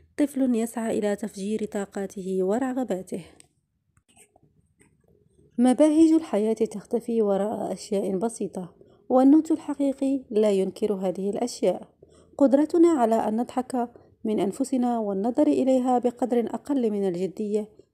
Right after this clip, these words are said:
هذا نوع من النضج. القدرة على الانطلاق بالطفولية، القيام ببعض الحماقات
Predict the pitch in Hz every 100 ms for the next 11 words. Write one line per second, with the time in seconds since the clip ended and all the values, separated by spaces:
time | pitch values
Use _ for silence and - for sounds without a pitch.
0 | - 254 269 208 190 180 175 202 185 185
1 | 247 220 165 - _ _ - _ - 254
2 | 254 320 330 320 320 294 277 262 269 277
3 | 277 277 269 247 254 - 247 247 233 185
4 | - _ - _ - 233 - 247 277 285
5 | 285 247 226 262 233 247 - 233 - 226
6 | 226 - 302 285